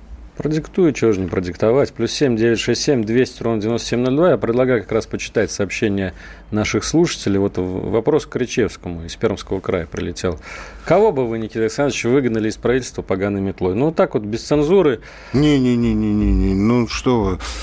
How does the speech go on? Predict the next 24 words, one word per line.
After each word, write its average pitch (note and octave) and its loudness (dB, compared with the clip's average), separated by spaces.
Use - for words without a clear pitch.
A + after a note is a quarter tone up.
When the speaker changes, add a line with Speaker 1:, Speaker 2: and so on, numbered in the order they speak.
Speaker 2:
Нельзя A2+ 4
такие D#3+ -2
вопросы D#3 -2
ставить. B2+ 0
Что D3+ -2
значит, D#3+ -2
кого C3 0
бы F3+ -4
вы C#3+ -2
выгнали? G2 -2
Дело F#3+ 4
ведь F#3+ -2
не F3+ 2
в F3+ -10
том, B3 2
что, E3 2
а, A#2+ 2
кто-то, F#3 0
скажем, C#3 0
работает C#3+ 0
плохо, G#3 0
или B2 2
кто-то C#3+ 0
уходит, C3 2